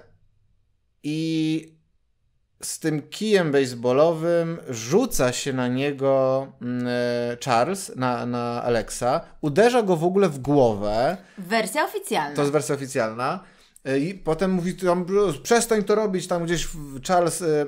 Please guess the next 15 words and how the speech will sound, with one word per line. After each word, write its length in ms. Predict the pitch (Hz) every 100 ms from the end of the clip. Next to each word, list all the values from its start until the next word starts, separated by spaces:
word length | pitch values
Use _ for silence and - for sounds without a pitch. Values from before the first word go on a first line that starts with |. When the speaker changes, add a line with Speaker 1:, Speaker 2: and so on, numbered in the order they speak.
| -
Speaker 1:
Alex 380 | 165 156 - -
łapie 260 | 165 165
pistolet 680 | 151 165 151 - 147 117 104
swój 320 | - 107 113
i 40 |
mówi 260 | 139 175 196
tam, 140 | 196 202
odejdź 320 | 240 226 190
ode 220 | 202 202
mnie, 200 | 196 185
tam 300 | 202 202 190
zostaw, 340 | 202 208 214
bo 100 | 180 185
będę 340 | 180 190 175
strzelał, 560 | - - 139 131 165